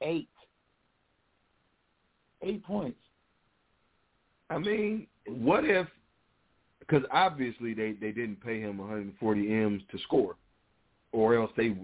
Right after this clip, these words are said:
Speaker 2: they, I think this would be a much bigger issue. But, 'cause he, he could do a whole lot of other stuff, but, so that's,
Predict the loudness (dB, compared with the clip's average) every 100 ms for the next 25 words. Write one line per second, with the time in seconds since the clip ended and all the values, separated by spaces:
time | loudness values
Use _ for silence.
0 | 0 2 4 0 2 -2 0 -2 -4 -6
1 | -6 -4 -4 2 2 2 -4 -6 -6 -10
2 | -12 -16 -16 _ _ _ _ _ _ -14
3 | -2 2 2 -2 -6 -2 -2 -2 0 0
4 | 0 2 2 2 0 2 2 0 -4 -4
5 | 0 0 -2 -8 -4 -2 -2 -4 _ _
6 | _ _ _ _ _ _ -18 0 2 2
7 | 0 -2 -4